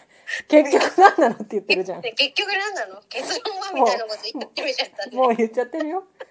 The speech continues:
Speaker 1: 全然反省する気ないでしょ。
Speaker 2: 本当だ、反省なんてしてないのもんだ。
Speaker 1: <laughs> なんつってる、さっきから。時々、時々ちょっとなんか、言葉が聞き取れないんだけど。
Speaker 2: 今は、
Speaker 1: うん。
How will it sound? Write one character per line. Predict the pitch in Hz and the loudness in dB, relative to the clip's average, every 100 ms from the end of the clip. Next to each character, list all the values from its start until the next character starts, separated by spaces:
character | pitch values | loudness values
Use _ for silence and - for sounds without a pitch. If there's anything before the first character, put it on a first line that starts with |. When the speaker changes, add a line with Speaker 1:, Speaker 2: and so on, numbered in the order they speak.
| _ - | _ -6
Speaker 1:
全 | 403 330 | 2 2
然 | 427 453 | 4 2
反 | 392 403 | 2 0
省 | 403 403 | 2 2
す | 392 | 2
る | 381 | -2
気 | 370 | -2
な | 349 359 | -4 -4
い | 240 | -6
で | |
し | 165 185 | -10 -12
ょ。 | 220 - _ _ - _ - | -14 -16 _ _ -20 _ -8
Speaker 2:
本 | 370 359 349 | -6 -6 -6
当 | 339 | -6
だ、 | 285 | -6
反 | 240 262 269 | -6 -8 -8
省 | 294 285 | -8 -8
な | 294 | -8
ん | 269 | -10
て | 208 | -10
し | - | -6
て | 269 | -4
な | 311 | -4
い | 320 | -4
の | 277 | -6
も | 226 | -8
ん | 202 | -8
だ。 | 190 - | -12 -12
Speaker 1:
<laughs> | _ | _
な | 269 | -12
ん | - 226 - 311 320 294 320 539 | -8 -8 -2 -2 -2 -4 -6 -6
つ | - | -8
っ | - | -4
て | 208 | -2
る、 | 196 | 2
さ | 214 | 0
っ | |
き | 202 - | 0 4
か | 226 | 4
ら。 | - | 4
時 | - - 494 403 | -6 -10 -8 0
々、 | 349 403 508 - - - - - - - - | 2 8 8 8 -2 -8 -18 -16 -16 -16 -2
時 | 330 311 | 0 8
々 | 508 415 - | 10 8 6
ち | 392 | 4
ょ | |
っ | - | 4
と | 330 | -2
な | 277 | -4
ん | |
か、 | - 226 - _ _ - - - | 0 -2 -2 _ _ -20 -20 -4
言 | 311 440 | 4 6
葉 | 523 | 6
が | 359 | 6
聞 | 269 - | 2 -2
き | - | -4
取 | 370 381 | 0 2
れ | 403 | 2
な | |
い | 311 | 0
ん | 208 | 0
だ | |
け | 180 | -2
ど。 | 165 165 _ _ - - - - - - | -2 -16 _ _ -20 -20 -12 -12 -10 -6
Speaker 2:
今 | 349 | -4
は、 | 339 311 330 269 208 | -4 -4 -4 -6 -8
Speaker 1:
う | |
ん。 | - | -8